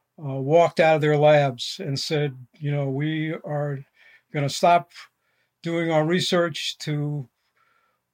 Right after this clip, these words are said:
point out this research," not necessarily their own personal research, but that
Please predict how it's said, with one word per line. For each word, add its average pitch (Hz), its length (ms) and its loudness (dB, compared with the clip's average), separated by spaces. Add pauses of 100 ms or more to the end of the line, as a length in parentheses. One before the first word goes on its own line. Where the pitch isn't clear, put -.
(100)
point 185 280 4
out 156 500 0 (720)
this 147 260 -8 (760)
research," 170 840 -2 (1040)
not 160 180 0
necessarily 151 380 -2
their 160 260 4
own 165 360 2
personal 151 500 -2
research, 147 500 -6
but 139 160 -8 (160)
that 135 160 -8